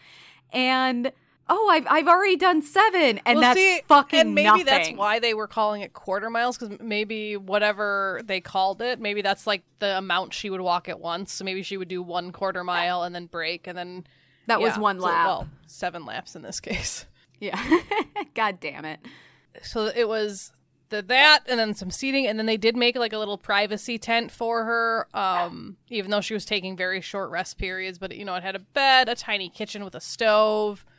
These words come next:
Speaker 2: and, you know, kind of just some basic stuff she would need for when she did take breaks.
Speaker 1: Yeah.
Speaker 2: So this feat that she was attempting to accomplish, the two thousand seven hundred quarter miles and so many quarter hours, um, had never been attempted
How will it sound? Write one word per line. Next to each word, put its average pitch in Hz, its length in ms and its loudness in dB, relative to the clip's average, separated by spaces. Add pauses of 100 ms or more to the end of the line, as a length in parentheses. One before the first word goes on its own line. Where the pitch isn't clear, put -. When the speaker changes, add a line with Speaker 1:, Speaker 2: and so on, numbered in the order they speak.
(220)
Speaker 2:
and, 269 140 -4
you 254 40 2
know, 196 240 0 (220)
kind 277 240 2
of 254 60 -2
just 240 160 -8
some 247 160 0
basic 214 420 -2
stuff 202 320 -4
she - 180 -10
would 185 220 -8
need 185 480 -10 (140)
for - 180 -8
when 202 180 -2
she 208 140 -10
did 285 220 -2
take 190 220 -2
breaks. - 480 -12 (120)
Speaker 1:
Yeah. 175 360 -4 (260)
Speaker 2:
So 233 480 6 (200)
this 240 380 -2
feat 294 240 -6
that 302 140 -2
she 277 180 -6
was 262 300 -6
attempting 226 440 -4
to 247 60 0
accomplish, 180 520 -8
the 190 100 -12
two 233 160 -10
thousand 240 300 -2
seven 226 260 -4
hundred 220 200 -6
quarter 220 300 -6
miles 190 460 -2
and 180 100 -14
so 190 220 -6
many 196 200 -8
quarter 202 320 -6
hours, 180 540 -4 (420)
um, 185 300 -2
had 240 300 0
never 294 280 4
been 330 120 2
attempted 277 640 4